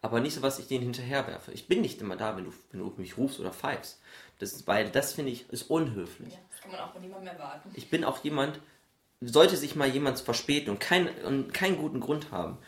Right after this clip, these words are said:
Speaker 1: Ich nehme das teilweise persönlich. Warum nimmt die Person sich raus, meine Zeit so inflationär, so respektlos zu behandeln und sagt, "Ja, der Alex, erwartet auf mich." Niemand ist so wichtig, weil ich bin für mich persönlich der Wichtigste. Klingt voll arrogant, aber wenn ihr euch wirklich um euch selbst kümmert, um eure Gesundheit,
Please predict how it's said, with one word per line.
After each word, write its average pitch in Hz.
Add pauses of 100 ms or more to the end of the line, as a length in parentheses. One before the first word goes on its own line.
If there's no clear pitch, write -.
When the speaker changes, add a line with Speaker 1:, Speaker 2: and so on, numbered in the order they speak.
(200)
Speaker 1:
Ich 117
nehme 196
das 123
teilweise 107
persönlich. 113
Warum 131
nimmt 170
die -
Person 160
sich -
raus, 175 (340)
meine 190
Zeit 180 (500)
so 143
inflationär, 160
so 175
respektlos -
zu -
behandeln 143
und 127
sagt, 131
"Ja, 123
der 117
Alex, 123
erwartet 110
auf -
mich." - (400)
Niemand 139
ist -
so 123
wichtig, -
weil 92
ich -
bin 120
für 117
mich 117
persönlich 110
der 104
Wichtigste. - (340)
Klingt 120
voll -
arrogant, 143
aber 104
wenn 120
ihr 113
euch 113
wirklich 123
um 113
euch 101
selbst 104
kümmert, 151
um 101
eure 104
Gesundheit, 117